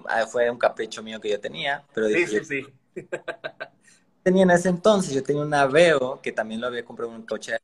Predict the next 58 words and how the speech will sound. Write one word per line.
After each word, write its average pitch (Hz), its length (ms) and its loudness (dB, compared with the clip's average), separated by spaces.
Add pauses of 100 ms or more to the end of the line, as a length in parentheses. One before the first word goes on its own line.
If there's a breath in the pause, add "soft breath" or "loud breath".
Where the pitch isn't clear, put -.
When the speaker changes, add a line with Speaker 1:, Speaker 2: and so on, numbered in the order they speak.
Speaker 1:
de 113 80 -14
agencia. 151 400 -8
Era, 113 260 0
es 147 180 -2
algo 170 260 2
tonto, 127 280 -2
la 101 100 2
verdad, 104 180 0
ahorita 117 480 -2
no, 113 340 -10
no 117 160 -14
es, 113 120 -18
mi 127 140 -10
objetivo 120 460 -10
no 120 60 -10
es 117 60 -12
como 117 240 -10
algo 110 280 -8
material 107 540 -6
más, 127 240 -2
pero 113 300 -4 (680 soft breath)
ese 127 260 4
era 156 80 2
un 165 60 4
objetivo. 156 340 2
Y 139 60 4
yo 147 200 8 (120)
primero 156 420 4
dije, 180 280 -2
"A - 20 4
ver, 117 140 4
voy 165 120 4
a 196 40 4
buscar 151 280 0
el 139 100 -6
carro 135 320 2
que 113 120 -16
quiero", 101 280 -10
literalmente. 110 600 -8
O 92 40 -16
sea, 98 100 -6
no 113 100 -10
tenía 131 180 -6
el 131 80 -12
dinero 147 320 -4
en 135 60 -8
ese 127 120 -16
momento, 139 400 -10
pero 117 180 -4
busqué 104 260 -12
en 120 40 -2
la 120 80 -4
computadora 113 340 -4
el 107 100 -14
carro 104 260 0
que 98 140 -12
quería, 95 400 -12
¿no? 113 180 -10